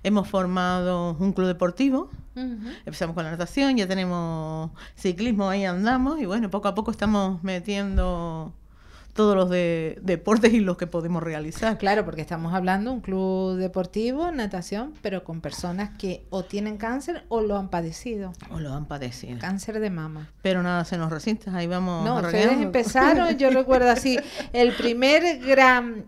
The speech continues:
Speaker 2: hito que rompió molde fue ese pase de modelo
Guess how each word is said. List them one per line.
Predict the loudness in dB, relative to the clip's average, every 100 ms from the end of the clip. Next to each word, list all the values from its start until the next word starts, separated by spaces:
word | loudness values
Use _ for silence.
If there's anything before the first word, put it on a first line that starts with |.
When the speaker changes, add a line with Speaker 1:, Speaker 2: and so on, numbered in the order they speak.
| -8
Speaker 2:
hito | -2 0 2 4 4 4
que | 2 2 2 2
rompió | 0 -2 -2 0
molde | 2 0 2 2 2 -2
fue | -2 2 2
ese | 2 0
pase | 0 -2 0
de | -2
modelo | 0 -2 -2 -2 -6